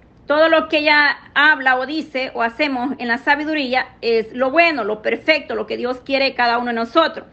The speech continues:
Porque dice el nueve, "Todos, todas ellas son rectas al que entiende, y razonable a los que han hallado sabiduría". Es decir, el que tiene sabiduría o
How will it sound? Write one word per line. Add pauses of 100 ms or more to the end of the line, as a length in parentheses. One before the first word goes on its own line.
(440)
Porque
dice
el
nueve,
"Todos, (640)
todas
ellas
son
rectas (340)
al
que (400)
entiende, (540)
y
razonable
a
los
que
han
hallado
sabiduría".
Es
decir,
el
que
tiene
sabiduría (920)
o